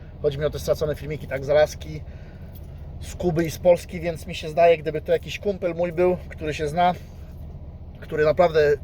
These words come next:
się zna, nie ściemniałby, a tutaj to mi się zdaje, że oni mnie trochę naciągną na kasę.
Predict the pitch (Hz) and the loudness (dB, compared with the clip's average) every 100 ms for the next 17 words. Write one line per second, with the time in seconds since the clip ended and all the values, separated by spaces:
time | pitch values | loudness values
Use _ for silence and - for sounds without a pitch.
0 | 165 139 160 143 156 170 170 - - - | -6 -4 -2 -2 0 0 -2 -6 -14 -14
1 | - - - - 156 165 - 190 175 170 | -14 -14 -14 -10 -4 -4 0 0 4 4
2 | 160 175 185 - 170 160 196 190 180 180 | 4 6 8 6 2 0 0 0 0 0
3 | 175 - 156 170 160 160 160 156 151 156 | -4 -6 2 4 4 2 -4 -4 -2 -2
4 | 147 156 156 143 - 143 - 147 156 | -2 0 2 2 2 0 6 8 8